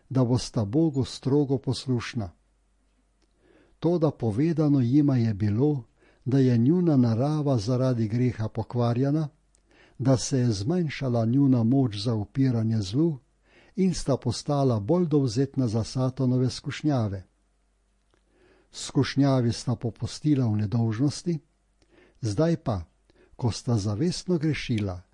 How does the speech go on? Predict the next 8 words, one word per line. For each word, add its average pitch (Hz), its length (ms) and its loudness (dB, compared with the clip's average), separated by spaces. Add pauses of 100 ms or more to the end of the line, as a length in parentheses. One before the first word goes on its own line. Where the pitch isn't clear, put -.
(340)
sta - 280 -4
imela 110 440 0
manj 147 240 0
moči, 131 520 -2 (380)
da 120 160 0
bi 110 120 -2
ostala 110 520 -2
neoporečna. 104 880 -4